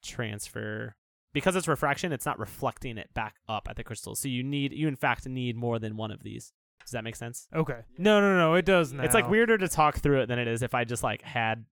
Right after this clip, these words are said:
Speaker 1: little things to, <laughs> sh-, like, manipulate in front of you guys. But
Speaker 2: Is there a way in this room for us to figure out what the, 'cause there's, like, a hundred crystals, right, or more?
Speaker 1: Yeah.
Speaker 2: There's a
Speaker 1: Do you
Speaker 2: lot
Speaker 1: guys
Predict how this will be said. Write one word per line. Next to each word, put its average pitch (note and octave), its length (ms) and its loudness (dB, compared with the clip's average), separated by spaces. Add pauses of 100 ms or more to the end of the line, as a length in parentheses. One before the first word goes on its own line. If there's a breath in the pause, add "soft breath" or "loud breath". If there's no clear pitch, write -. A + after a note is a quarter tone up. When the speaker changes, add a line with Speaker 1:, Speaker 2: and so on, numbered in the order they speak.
(120)
Speaker 1:
little A2+ 180 -4
things G#2+ 400 -8
to, G#2+ 220 -6 (160)
<laughs> - 160 -16
sh-, - 200 -14
like, A#2 240 -10
manipulate A2 500 -8
in A#2+ 80 -18
front G1+ 200 -14
of - 60 -16
you G1+ 120 -12
guys. G1+ 200 -16 (360)
But - 140 -16 (320)
Speaker 2:
Is G3 300 4
there F#3 240 4
a D#3 80 6
way C#3 380 2
in D3 200 -4
this C#3+ 220 -4
room D3 520 -6 (280)
for C#3+ 280 -4
us C#3 160 -4
to - 100 -8
figure C#3+ 320 -2
out B2+ 240 0
what C3+ 380 -2
the, B2+ 100 -6 (180)
'cause F3 120 0
there's, E3 200 2
like, D#3+ 200 0
a C3+ 60 -2
hundred D3 500 0
crystals, A#2+ 440 -8
right, B2+ 320 -10
or C#3 220 0
more? B2+ 480 -4
Speaker 1:
Yeah. D3 200 4
Speaker 2:
There's A#2 120 4
a - 40 0
Speaker 1:
Do B2 100 -2
you F#3 60 4
Speaker 2:
lot F#3+ 40 2
Speaker 1:
guys G#3+ 100 6